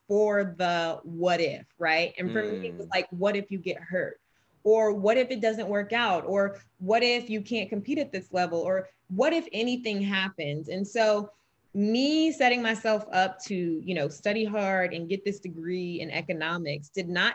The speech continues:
Speaker 1: take away from, you know, me still pursuing my track dream, but it was just also kind of setting me up for the what if.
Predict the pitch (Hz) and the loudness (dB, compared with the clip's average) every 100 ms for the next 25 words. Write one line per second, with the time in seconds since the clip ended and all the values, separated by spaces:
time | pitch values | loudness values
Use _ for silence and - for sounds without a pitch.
0 | - - 202 180 147 151 185 285 277 214 | -4 -6 -4 -2 -2 0 2 0 -2 -4
1 | 170 156 151 156 160 - _ 175 170 156 | -4 -2 -6 -8 -12 -18 _ -4 -2 -2
2 | 156 165 180 185 180 190 185 196 160 - | -2 -4 -2 -4 -4 -4 -4 -4 -8 -8
3 | 185 190 180 151 151 151 180 160 151 _ | -6 -4 -4 -6 -8 -6 -4 -4 -6 _
4 | _ 151 147 208 196 147 143 147 _ _ | _ -10 -6 -4 -4 -4 -6 -10 _ _
5 | - 202 202 202 220 202 202 226 233 233 | -4 0 0 0 -2 -4 0 0 0 0
6 | 214 220 190 180 - 208 214 208 196 190 | 0 0 0 -2 -4 0 0 0 -2 -4
7 | - 175 160 - 180 180 170 160 160 147 | -2 -2 -2 -6 -6 -2 -2 -2 -4 -2
8 | 143 151 165 156 156 135 | -2 -2 -2 0 0 -2